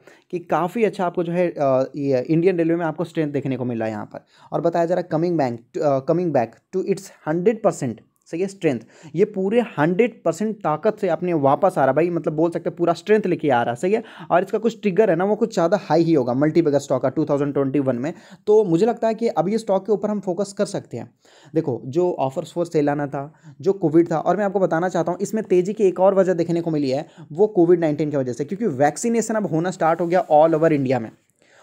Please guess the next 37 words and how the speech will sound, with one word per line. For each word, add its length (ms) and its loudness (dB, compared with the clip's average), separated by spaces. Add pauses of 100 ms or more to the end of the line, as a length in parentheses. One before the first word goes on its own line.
(160)
All 220 6
over 180 4
इंडिया 200 0
में, 100 -2
देखो, 180 -2
मैं 80 0
आपको 180 2
बताना 240 2
चाहता 220 0
हूँ, 80 -4
एक 180 -4
और 120 2
कंपनी 340 -2
थी, 260 -4 (260)
अ, 240 4
जहाँ 260 -2
पर 380 0 (720)
आप 200 2
अगर 180 4
इसका 200 -2
बैलेंस 340 0
शीट 140 0
देखिएगा 320 0
तो 100 -4
बहुत 380 -2
ही, 60 -4 (160)
अ, 340 4 (260)
अच्छा 260 0
है 60 4
इसका 180 0
बैलेंस 260 2
शीट। 140 -2
अगर 120 2
आप 120 -2
यहाँ 160 -2
पर 80 -2
देखोगे 340 -2